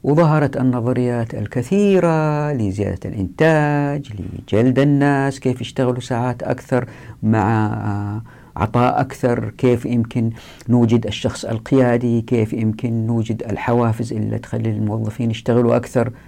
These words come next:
كيف نخلي الموظف يبدع. كل حوافز، حوافز وجلد، جلد تؤدي إلى الاستعباد. طبعًا واحد يقول لي في الإسلام في، آه،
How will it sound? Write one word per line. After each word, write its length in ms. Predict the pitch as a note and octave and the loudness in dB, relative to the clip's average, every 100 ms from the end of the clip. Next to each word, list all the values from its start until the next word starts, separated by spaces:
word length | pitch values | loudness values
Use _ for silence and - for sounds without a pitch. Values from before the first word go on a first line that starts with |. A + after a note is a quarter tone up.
| - - - - | -20 -20 -20 -2
كيف 200 | C#3 A#2+ | 0 2
نخلي 340 | A#2 C3+ A#2+ | 2 2 2
الموظف 580 | B2 A#2+ A#2+ G#2+ A#2 - | 4 4 2 2 0 2
يبدع. 380 | B2+ A2+ A2 G#2+ - - - - - - - - | 2 4 2 2 -2 -16 -20 -20 -20 -20 -20 0
كل 340 | A#3+ A3 F#3+ | 4 6 6
حوافز، 880 | E3+ D3+ - C#3+ E3+ F3 E3 F3 - | 6 4 2 2 4 2 0 -2 -4
حوافز 640 | - C#3+ D#3 D3+ - D3 | -4 -2 0 -2 -2 -4
وجلد، 580 | C#3+ C3 A#2 D3 D3 C#3 - | 2 2 4 2 2 -2 -6
جلد 400 | A2+ B2 B2+ - - - - - - | -2 2 0 -2 -12 -20 -20 -20 -12
تؤدي 380 | - A2+ G#2+ G#2+ | -4 -2 0 -2
إلى 180 | G#2 F#2+ | -2 -4
الاستعباد. 580 | F#2 - - - - - - - - - - | -6 -8 -6 -8 -10 -18 -20 -20 -20 -10 -4
طبعًا 260 | F2+ G#2 | 0 2
واحد 220 | A2 F2 | 0 0
يقول 160 | A2 A#2 | 2 2
لي 160 | G#2+ G#2+ | 2 0
في 120 | G#2 | -2
الإسلام 560 | G2+ G2+ G#2 - B2+ | -2 -4 -6 -2 -2
في، 360 | A#2+ G3 G3 A#2+ | 0 0 2 2
آه، 380 | F#2 F#2 F#2+ | 0 -4 -6